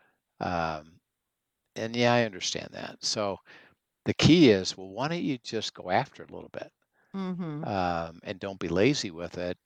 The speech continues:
Speaker 1: uh, because, uh, in my view of it is, well, why wouldn't you?
Speaker 2: Right.
Speaker 1: Um,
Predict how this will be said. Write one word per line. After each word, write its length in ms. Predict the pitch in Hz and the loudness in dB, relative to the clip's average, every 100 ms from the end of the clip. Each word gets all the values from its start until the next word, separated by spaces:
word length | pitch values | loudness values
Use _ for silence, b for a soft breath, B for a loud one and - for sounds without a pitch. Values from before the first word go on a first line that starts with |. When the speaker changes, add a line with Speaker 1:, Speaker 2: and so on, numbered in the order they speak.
| - - | -16 -12
Speaker 1:
uh, 60 | - | -10
because, 540 | 92 - 92 92 85 - b b b b b _ - | -8 -2 -2 0 -2 -4 b b b b b _ -6
uh, 220 | 90 87 - | -4 -2 -4
in 120 | 87 | -4
my 240 | 95 139 | 0 2
view 260 | 139 101 90 | 2 -2 -8
of 160 | 85 90 | -8 -6
it 100 | 90 | -4
is, 300 | 90 90 - | -4 -6 -12
well, 180 | 95 | -12
why 220 | 87 98 104 | 0 2 2
wouldn't 340 | 92 127 139 | -2 -12 -12
you? 160 | - - _ _ _ _ _ _ - | -18 -20 _ _ _ _ _ _ -10
Speaker 2:
Right. 380 | 156 151 85 | -4 -2 -2
Speaker 1:
Um, 140 | 82 | -4